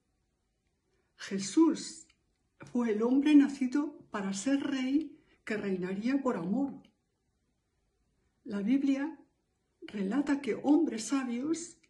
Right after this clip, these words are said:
vinieron a darle oración al rey, Jesús. Lo puedes leer en el libro de Mateo, capítulo dos, versículo del uno al diez. Toda criatura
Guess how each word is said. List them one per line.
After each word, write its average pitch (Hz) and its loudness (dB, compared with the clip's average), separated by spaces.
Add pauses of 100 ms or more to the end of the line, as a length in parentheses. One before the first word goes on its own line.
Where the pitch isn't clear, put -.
(360)
vinieron 202 0
a 202 -6
darle 196 -2
oración 202 -2
al 185 -4
rey, - -4 (560)
Jesús. - -4 (1160)
Lo 208 -2
puedes 294 2
leer 277 -2 (440)
en 196 -4
el 190 0
libro 285 2
de 294 4
Mateo, 277 2
capítulo 269 0
dos, 285 0 (300)
versículo 233 -2 (100)
del 190 -4
uno 254 2
al 196 -4
diez. 262 0 (1800)
Toda 311 4
criatura 294 4